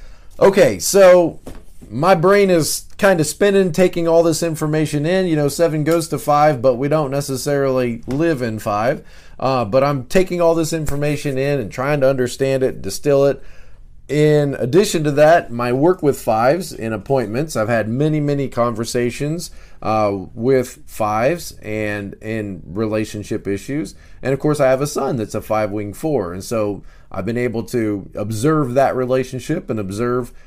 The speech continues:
what he's like, uh, with his own family and what his needs are. And so what, what is a five looking for in a relationship? Well, I just kinda humorously try to think of a basic, simple concept, and I wrote down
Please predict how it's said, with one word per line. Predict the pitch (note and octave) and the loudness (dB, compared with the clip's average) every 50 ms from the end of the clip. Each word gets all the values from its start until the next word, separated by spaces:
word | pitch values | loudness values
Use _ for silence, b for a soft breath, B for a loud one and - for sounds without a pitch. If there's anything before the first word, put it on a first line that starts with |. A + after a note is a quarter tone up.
| b b b b | b b b b
what | - G#2 B2 B2+ A2+ | -4 0 0 0 2
he's | G#2 D3+ D#3 D#3 C#3 B2+ | 2 2 2 4 2 2
like, | C3 B2+ A#2+ B2+ C#3 - - - - - G2+ | 2 2 2 2 0 0 -4 -18 -16 -8 -4
uh, | G#2+ A2 G#2 G2+ F#2 E2+ - | -2 -2 -2 -2 -2 -4 -6
with | D2 A2 C3 B2+ | -4 -4 -4 0
his | - C3+ B2+ A#2 | 2 0 2 2
own | C3 C3+ C3+ C3+ B2 | 2 2 0 -2 -4
family | - - A#2+ A#2 A2+ A2+ B2 D3 - - - - b b b b b b b b b b | -4 -4 -4 -2 -2 -4 -4 -6 -6 -8 -12 -18 b b b b b b b b b b
and | - C3+ C3+ C3+ C3 B2 A#2 A2+ | -2 0 0 0 0 0 0 2
what | C3+ C#3 C#3 | 2 4 4
his | D3+ D3 B2 | 4 2 2
needs | B2+ C3+ C3+ C3+ B2 G2+ G#2+ | 0 -4 -4 -4 -4 -2 -2
are. | G2+ F2+ F2 F#2 A#2+ C#3+ - b b b b b b | -2 -2 -2 -4 -6 -8 -10 b b b b b b
And | C3+ D3+ D#3+ D#3 D3+ D3 C#3+ - | -4 -2 0 0 0 0 -2 -2
so | - - F#3+ F#3 F3 A#2 - - - | 2 6 6 6 6 4 0 -8 -10
what, | - D3 D#3+ F#3 A#3 C#4 - - - | -6 -2 2 2 2 2 0 -2 -6
what | F#3 G#3 C4 C#4 | -2 0 2 2
is | D#4+ B3 | 2 0
a | B3+ - | -2 -2
five | - A3+ G3+ G3 F#3 D#3 | 2 4 6 6 6 4
looking | D#3 E3 D#3+ D#3 D#3+ D3+ C#3+ | 2 -2 -2 -2 -4 -4 -4
for | - - C#3+ C#3 | -2 -2 -2 0
in | C3+ | 0
a | B2 A#2+ | -2 -2
relationship? | A#2 A2+ A2 A2+ A2 G2+ - - F2+ D#2 - F#2+ E2 C#2 - | -2 -2 -2 -2 -4 -4 -6 -10 -12 -10 -8 -8 -8 -8 -4
Well, | B2 E3 G3 F#3+ F3 | 2 6 6 6 6
I | C3 D#3 E3+ D#3+ D3 - - - | 6 4 2 2 0 -6 -12 -6
just | - F#3+ - - | -6 -6 -2 -2
kinda | F#3 F3 D#3+ C#3+ | -2 0 0 -2
humorously | - D3 D#3+ D#3 D3+ D3 D3+ D3 - C#3 C#3+ C3+ | 0 0 0 0 0 0 -2 -4 -2 -2 -4 -4
try | - - C3+ C3+ C3 | 0 2 2 2 4
to | B2+ B2 G2 F2 G2 - - - | 2 0 -2 -6 -10 -20 -20 -20
think | - - - D3+ C#3+ D3 | -18 -10 -8 -8 -4 -2
of | C3+ A#2 G#2+ G#2+ G#2+ - - - - | -4 -4 -4 -8 -12 -14 -14 -14 -10
a | - - A2+ | -8 -8 -6
basic, | G#2+ F#2+ - - D3 D3+ C#3+ - - C3+ - | -8 -6 0 2 2 2 2 -2 -6 -8 -8
simple | - - C#3+ C3 - A2+ G#2+ | -6 -8 -8 -6 -6 -10 -10
concept, | - C3 B2+ B2+ A#2 - - C3+ B2+ B2 - | -8 -6 -6 -6 -6 -2 0 0 0 0 -2
and | - - G#2+ A#2 A2+ G2 | -8 -6 -4 -4 -4 -2
I | G#2 C#3 | 0 0
wrote | C#3+ D3 D3+ C#3 G#2 | 2 2 2 2 2
down | B2+ C3 B2+ A#2+ A#2 A#2 - | 2 0 0 0 -2 -6 -8